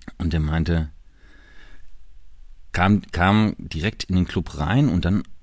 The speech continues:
zu mir, ja, ohne sich irgendwie mal kurz ein Bier zu holen oder eine Fanta oder so. Und meinte,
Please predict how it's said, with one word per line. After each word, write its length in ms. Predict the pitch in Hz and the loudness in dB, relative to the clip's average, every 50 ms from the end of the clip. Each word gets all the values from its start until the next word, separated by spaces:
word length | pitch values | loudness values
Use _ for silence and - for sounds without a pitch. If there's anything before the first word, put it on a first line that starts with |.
| - - | -12 -8
zu 160 | - - 90 | -2 2 4
mir, 440 | 87 85 85 95 127 160 175 185 226 - - - - - - - | 6 6 6 6 6 4 4 2 -2 -8 -16 -20 -20 -20 -12 -6
ja, 280 | 76 85 101 110 110 - - | -2 -2 -2 -2 -2 -6 -6
ohne 280 | - 78 85 87 87 80 | -4 -2 0 2 2 0
sich 200 | 78 73 - - | -2 -4 -6 -4
irgendwie 340 | 71 85 85 82 73 76 78 | -2 0 0 0 0 0 -2
mal 220 | 76 76 78 78 | 0 0 0 -2
kurz 380 | - - - 80 76 - - - | -2 -2 -4 -4 -4 -4 -2 -2
ein 120 | 78 69 | 0 0
Bier 200 | 69 82 90 85 | 2 2 0 0
zu 160 | - - 85 | 0 0 0
holen 340 | 78 78 78 78 80 78 78 | 2 4 4 4 4 4 2
oder 180 | 76 67 71 69 | 2 0 -2 -2
eine 380 | 69 69 67 67 67 71 - - | -2 -2 -4 -4 -6 -8 -10 -12
Fanta 420 | - - 82 90 82 82 78 73 | -6 -2 -2 0 0 0 -2 -2
oder 280 | 76 78 76 73 73 71 | -2 -4 -2 -2 -2 -2
so. 280 | 73 73 73 73 71 - - - - - - - - - - - - - - - - - - - - | -2 -2 -2 -2 -4 -8 -12 -18 -18 -16 -14 -14 -14 -16 -16 -18 -20 -20 -20 -20 -20 -20 -20 -16 -12
Und 60 | 71 | -8
meinte, 340 | 71 69 69 65 69 67 | -6 -6 -4 -2 -2 -4